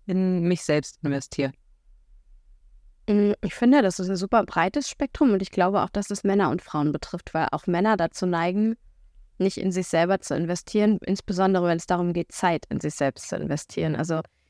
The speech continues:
Speaker 2: ich rede jetzt nicht mal nur von Zeit, wenn man sich irgendwie einen Fitnesskurs bucht oder irgendwie sowas, die man da verbringt, sondern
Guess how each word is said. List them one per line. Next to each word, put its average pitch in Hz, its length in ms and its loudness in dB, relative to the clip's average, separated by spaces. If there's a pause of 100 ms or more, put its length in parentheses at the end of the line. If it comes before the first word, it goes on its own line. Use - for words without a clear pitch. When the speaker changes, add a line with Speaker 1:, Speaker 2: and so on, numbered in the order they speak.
(180)
Speaker 2:
ich - 160 -6
rede 202 240 2
jetzt 220 200 0
nicht 208 200 2
mal 196 180 4
nur 202 160 2
von 175 260 -4
Zeit, 185 520 0
wenn 170 140 0
man 170 180 0
sich 180 200 -8
irgendwie 165 440 -2
einen 156 260 -2
Fitnesskurs - 680 -2
bucht 254 420 -4
oder 220 240 2
irgendwie 220 240 0
sowas, 208 240 -2
die - 140 -2
man 180 160 2
da 160 140 -2
verbringt, 226 520 -2
sondern 165 360 0